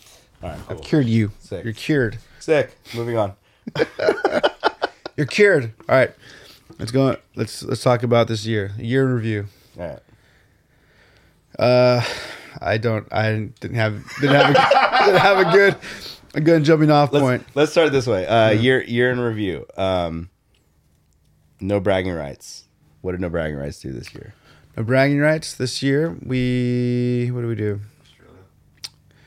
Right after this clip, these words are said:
Speaker 2: Did Austra-, well, we did Chain.
Speaker 1: Chain.
Speaker 2: Vegas,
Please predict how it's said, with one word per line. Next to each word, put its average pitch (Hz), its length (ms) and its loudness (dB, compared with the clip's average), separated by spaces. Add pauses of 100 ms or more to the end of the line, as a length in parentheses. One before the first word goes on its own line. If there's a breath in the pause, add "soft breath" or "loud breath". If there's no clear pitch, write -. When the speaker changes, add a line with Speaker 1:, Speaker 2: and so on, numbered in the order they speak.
(360 soft breath)
Speaker 2:
Did - 80 -6
Austra-, 120 260 -2
well, 123 120 0
we 120 60 0
did 113 160 -4
Chain. 139 460 0 (200)
Speaker 1:
Chain. 82 360 -10 (760 soft breath)
Speaker 2:
Vegas, 123 840 0